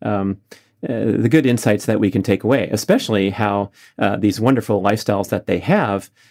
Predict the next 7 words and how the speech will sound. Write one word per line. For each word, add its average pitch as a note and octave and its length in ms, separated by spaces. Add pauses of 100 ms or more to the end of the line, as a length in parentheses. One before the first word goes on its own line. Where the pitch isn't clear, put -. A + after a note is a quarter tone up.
(120)
and G2 380
how, G2 500 (400)
um, F#2+ 400
this G#2 200
contributes - 600
to G2 340 (260)
longevity, G2 760